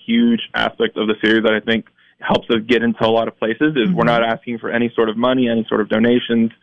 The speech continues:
Speaker 1: Um, it's already been funded. And, uh, all we ask is for your name and email and where you're from.
Speaker 2: Yeah.
Speaker 1: Um, that way you can be on our subscriber list. That way you can, you know, our plans are obviously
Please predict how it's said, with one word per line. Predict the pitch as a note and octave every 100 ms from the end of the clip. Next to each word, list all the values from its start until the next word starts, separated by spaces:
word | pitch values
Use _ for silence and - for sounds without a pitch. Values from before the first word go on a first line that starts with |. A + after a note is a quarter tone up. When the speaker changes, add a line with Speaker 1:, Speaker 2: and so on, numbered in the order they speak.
| _ _ _
Speaker 1:
Um, | A2+ A2
it's | G#2+
already | A#2+ A#2+
been | A2+ A2 -
funded. | A#2 A#2 A2+ A#2+ - _ _ -
And, | A#2 A2 A2
uh, | - A2+ A2+
all | B2 C#3+
we | C3
ask | B2+ C3
is | B2+
for | B2+ A#2
your | A2+
name | A#2+ B2
and | A#2
email | A#2+ A#2+ A#2 A#2 A2
and | G#2+ G2+ -
where | A2 A2+
you're | G#2+
from. | - F#2+ - _ _ _ _
Speaker 2:
Yeah. | G#3 A3
Speaker 1:
Um, | - - G#1 - -
that | A2+ G#2+
way | A#2
you | A2
can | A#2+ A2+
be | A#2 A#2
on | A2+
our | A2
subscriber | - - D#3+ F3+ F3+
list. | F3 F3 E3+ -
That | A#2
way | A#2
you | A#2 A2
can, | A#2 A2+ -
you | A#2+
know, | A2+ A2 - B2
our | B2+
plans | B2 - B2 B2+
are | A#2
obviously | A#2 A#2 A#2 A#2